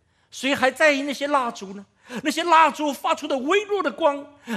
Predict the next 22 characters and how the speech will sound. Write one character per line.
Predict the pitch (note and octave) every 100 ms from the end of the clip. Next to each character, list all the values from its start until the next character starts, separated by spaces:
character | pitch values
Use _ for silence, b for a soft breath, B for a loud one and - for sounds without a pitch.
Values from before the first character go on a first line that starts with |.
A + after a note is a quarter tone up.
| B
怎 | D4
么 | C#4+
能 | G#4 G4
够 | G4 F#4+
跟 | C4+ D#4
上 | - - F4+ D#4 C#4+
帝 | C#4+
的 |
荣 | B3 A3+ A#3+
耀 | C4 A3
相 | - A3
比 | G3+ D#3
呢？ | D3+ D3+ _ _ _ _ _ _ _ _ _ _ _ _ _ _ _ _ _ _ _ _ _ _ _ _ _ _ _
使 | - -
徒 | C3+ C#3+
约 | D3
翰 | D3 C#3 B2+ -
吹 | - G3
熄 | D#3+ - D3
他 | - C3+
自 | _ A#2+
己， | _